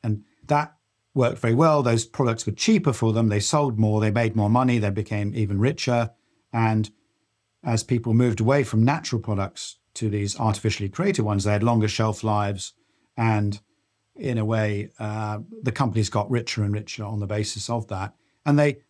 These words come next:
once this idea was there, they, they kept it sustained. So they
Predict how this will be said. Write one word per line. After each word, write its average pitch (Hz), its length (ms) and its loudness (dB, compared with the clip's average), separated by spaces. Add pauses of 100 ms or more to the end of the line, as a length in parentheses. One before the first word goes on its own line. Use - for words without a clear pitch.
once 160 340 2
this 131 260 0
idea 127 420 4
was 123 160 2
there, 127 220 2
they, 127 280 0
they 165 120 2
kept 151 300 -2
it - 100 -8
sustained. 101 640 -2
So 107 380 -6 (440)
they 113 460 2